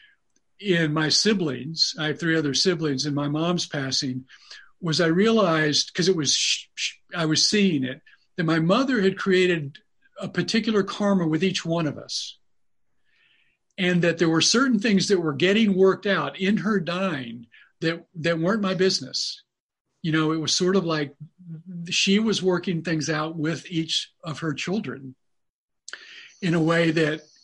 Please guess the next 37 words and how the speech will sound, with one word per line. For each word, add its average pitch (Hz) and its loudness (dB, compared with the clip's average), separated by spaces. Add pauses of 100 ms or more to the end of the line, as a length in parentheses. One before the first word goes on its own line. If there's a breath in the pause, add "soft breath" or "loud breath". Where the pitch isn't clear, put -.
you 170 -2
know, 151 -2
if 185 0
I 170 0
could 147 -4
help, 185 2
I 156 -2
did. 185 2
But 175 0
I 170 -2
also 165 -2
recognized 156 -2 (240 loud breath)
sometimes 165 -2
when 151 0
I 151 2
wanted 185 0
to 185 -2
help, 165 -2
I 156 -2
realized, 160 -2
you 175 -4
know, 160 -2
this 135 0
is - 0
something 165 -2
they've 180 -2
actually 170 -4
created 151 -6
together. 135 -8 (840)
And 170 -4
even 190 0
now, 160 -2 (720)
you 156 -6
know, 143 -4
maybe 170 0
especially 185 -2
now, - -14